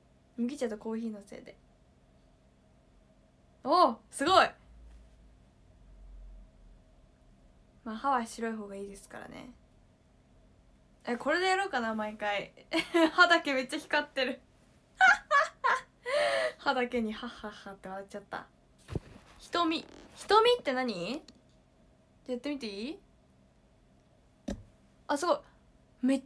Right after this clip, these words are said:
ちゃ光キャッチしてる。え、怖くない？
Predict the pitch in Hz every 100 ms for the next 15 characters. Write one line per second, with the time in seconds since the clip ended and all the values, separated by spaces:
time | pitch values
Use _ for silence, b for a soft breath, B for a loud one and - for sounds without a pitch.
0 | - 359 - - 381 320 311 302 262 -
1 | 247 226 220 - - - _ _ _ _
2 | _ _ _ _ _ _ _ - 330 -
3 | 320 392 440